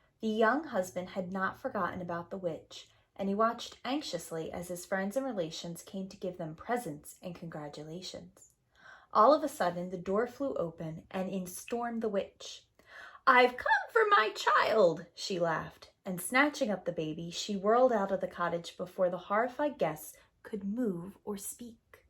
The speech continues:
The poor parents wept, but there was nothing they could do. The witch had vanished with their daughter.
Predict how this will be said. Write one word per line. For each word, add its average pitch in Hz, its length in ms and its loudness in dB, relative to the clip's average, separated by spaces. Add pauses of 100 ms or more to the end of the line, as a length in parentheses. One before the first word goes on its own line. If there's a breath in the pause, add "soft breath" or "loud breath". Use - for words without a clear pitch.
(680 loud breath)
The 220 100 2
poor 277 300 8
parents 226 520 -4
wept, - 360 -6 (120)
but 214 120 -2
there 214 100 2
was 208 180 0
nothing 208 400 -4
they 180 140 -2
could 175 180 -12
do. 180 320 -6 (380 soft breath)
The 202 80 2
witch 233 300 2
had 175 220 -2
vanished 196 560 -2
with 180 160 -8
their 170 140 -6
daughter. 175 460 -6